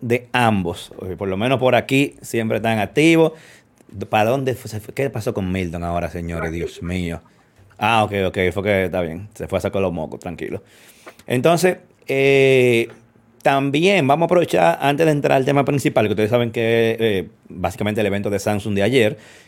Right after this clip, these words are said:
que fue un lanzamiento sumamente importante, pero localmente también se hizo otro lanzamiento que se puede considerar como importante de un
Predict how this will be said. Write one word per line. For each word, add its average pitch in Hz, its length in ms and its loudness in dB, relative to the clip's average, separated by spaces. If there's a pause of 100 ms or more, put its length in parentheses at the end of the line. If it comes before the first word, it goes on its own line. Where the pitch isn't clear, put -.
que 87 100 -12
fue 92 180 -6
un 95 160 -6
lanzamiento 101 440 -6
sumamente 117 440 0
importante, 120 440 0
pero 117 260 2
localmente 139 720 2
también 123 320 0
se 110 160 -2
hizo 131 340 2 (280)
otro 135 260 2
lanzamiento 139 540 0
que 107 240 0 (140)
se 107 200 -6
puede 110 200 2
considerar 113 420 0
como 113 380 -2
importante 120 640 0
de 104 120 0
un 110 480 -2